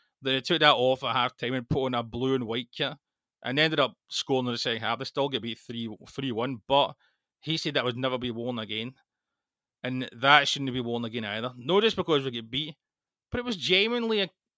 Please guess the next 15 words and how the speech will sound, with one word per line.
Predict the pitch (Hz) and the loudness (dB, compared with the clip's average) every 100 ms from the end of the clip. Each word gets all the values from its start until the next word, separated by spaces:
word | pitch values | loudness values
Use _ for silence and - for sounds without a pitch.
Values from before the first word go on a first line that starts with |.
| _ | _
a | 139 | -6
nightmare | 135 151 175 185 190 | 0 2 2 4 2
watching | 143 156 147 151 | 4 2 0 -4
the | 135 | -4
game | 147 | -4
on | 156 | -4
T | - 165 156 | -8 -12 -10
V, | 175 214 | -8 -8
trying | 202 190 165 160 | -6 -2 -2 -4
to | - - | -12 -12
sort | - 180 156 | -4 0 0
the, | 165 - - | -2 -8 -10
the | 165 | -10
teams | - 226 302 | -6 -6 -2
apart. | 359 320 311 | -2 -2 -4